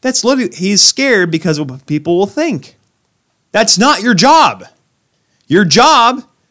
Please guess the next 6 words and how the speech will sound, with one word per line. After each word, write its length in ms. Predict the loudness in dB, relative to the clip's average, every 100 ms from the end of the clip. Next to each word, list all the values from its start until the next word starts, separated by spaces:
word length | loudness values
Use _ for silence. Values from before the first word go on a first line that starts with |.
| _ _ -2
is 160 | 0
to 140 | 0 -4
penalize 920 | 0 0 2 2 0 -2 -2 -4 -6 _ _ _ _ _ _ _ _ _ _ _ _ _ _
the 120 | -4 -2
offending 420 | -2 -2 -2 -2
players. 640 | 0 0 0 -2 -6 -10